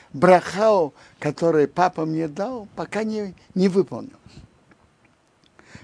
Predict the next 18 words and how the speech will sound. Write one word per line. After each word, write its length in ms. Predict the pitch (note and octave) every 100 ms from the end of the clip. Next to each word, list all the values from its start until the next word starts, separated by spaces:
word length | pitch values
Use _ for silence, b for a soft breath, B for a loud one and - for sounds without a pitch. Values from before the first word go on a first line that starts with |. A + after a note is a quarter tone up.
| B
«Ваяшува 880 | F3 F3 F3 D#3+ - B3 A#3 A3+ A#3
амарохим», 880 | A#3 A#3+ A3 A#3 - B3 F#3+ A#2+ - _ b b
вернулись 640 | D#3 F3+ F#3+ G3+ F3+ D3+
посланники, 720 | - D3+ B2+ A#2+ B2+ C3 C#3 F3+
у 140 | D3+
Яков 420 | C#3 D#3 E3+ F#3 D3+
Реймер 300 | E3 F#3+ G3+
говоря, 500 | G3 G3 G3 - - B B B
«Бону 540 | F3 A#3 B3 A#3+ A3+ G3
элохихо», 800 | E3+ C3+ C3 - - - C#3 - -
пришли 300 | E3+ E3 G3
к 60 |
твоему 300 | D3+ E3 D3+
брату, 360 | B2+ A#2+ C3 F3
«Эл 240 | G3+ G3+ A#3+
Исав, 360 | D4 G3 C#3+ B2
к 60 | B3
Исаву». 440 | A#3+ - B2+